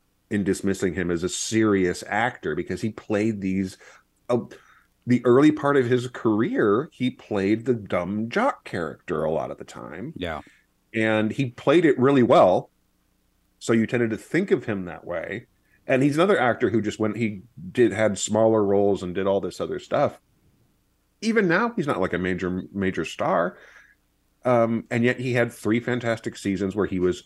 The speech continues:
Speaker 1: absolutely riveting. Um,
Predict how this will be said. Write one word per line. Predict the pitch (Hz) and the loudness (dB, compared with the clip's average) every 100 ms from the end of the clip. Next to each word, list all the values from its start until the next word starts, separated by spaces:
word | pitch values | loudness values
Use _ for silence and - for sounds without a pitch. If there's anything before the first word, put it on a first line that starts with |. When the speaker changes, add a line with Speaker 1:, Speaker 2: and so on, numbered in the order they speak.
| _ _ - | _ _ -4
Speaker 1:
absolutely | 113 101 - 101 98 | -4 -4 -4 -2 0
riveting. | 90 92 82 76 - _ _ _ _ _ _ - | 0 -2 -2 -8 -14 _ _ _ _ _ _ -6
Um, | 98 90 85 85 82 | -2 0 -2 -6 -12